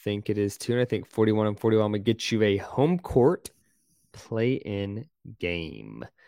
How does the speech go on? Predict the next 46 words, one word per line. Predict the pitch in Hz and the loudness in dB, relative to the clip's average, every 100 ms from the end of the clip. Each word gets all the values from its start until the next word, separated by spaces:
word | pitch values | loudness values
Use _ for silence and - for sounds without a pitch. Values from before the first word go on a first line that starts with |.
| _ _ _ _ _ _ | _ _ _ _ _ _
One | 120 139 | 4 8
of | |
our | 147 | 8
last | 127 120 - | 8 6 4
ones | 113 | 0
here | - 117 | 4 2
again | 107 110 107 | 4 2 0
from | 107 | -2
Meek | 107 104 | -2 -2
Leak. | 107 104 98 - - | 0 0 0 -8 -14
How | - | -6
have | 104 | -4
you | 107 | -2
felt | 104 101 | -2 -2
about | 107 98 | -2 -4
Mark? | 95 92 98 - - _ _ _ | -2 0 0 0 -8 _ _ _
Uh, | 101 95 92 90 85 | -4 0 2 2 -2
feels | - 98 | -4 -4
like | 95 | -4
he's | - | -6
been | 95 | -8
the | |
coach | 101 98 | -4 -4
for | - | -2
a | 92 | -2
long | 92 | 0
time. | 90 90 _ _ _ _ _ _ _ _ _ _ _ _ _ | -2 -4 _ _ _ _ _ _ _ _ _ _ _ _ _
My | 131 135 | 4 4
opinion, | 139 135 131 123 - _ _ - | 6 6 6 4 0 _ _ -2
when | 120 120 117 117 | 2 2 2 0
the | 117 | -2
Thunder | 113 120 120 | 2 4 4
hired | 113 113 113 | 4 4 4
him, | 113 | 2
I | 107 | -2
figured | - 113 107 | -2 0 0
he | 107 | 0
would | 107 101 | 0 0
be | |
a | 104 | 0
developmental | 104 104 107 104 | 0 0 0 -2
guy | 104 104 104 | 0 2 2
that | 101 - - | 0 -4 -2
probably | 110 107 104 | -2 2 2
gets | 104 101 | 0 0
displaced | - 104 - 104 104 - | -4 -8 0 2 2 0